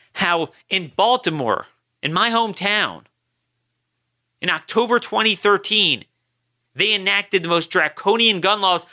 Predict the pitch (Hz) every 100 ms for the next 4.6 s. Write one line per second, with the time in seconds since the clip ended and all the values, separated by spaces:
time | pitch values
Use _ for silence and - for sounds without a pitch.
0 | - 156 247 294 190 240 254 202 196 202
1 | 202 220 - 214 208 220 190 - 262 247
2 | 202 180 165 - _ - 202 185 151 147
3 | 156 202 175 - _ _ - 151 - 226
4 | 208 139 113 98 85 -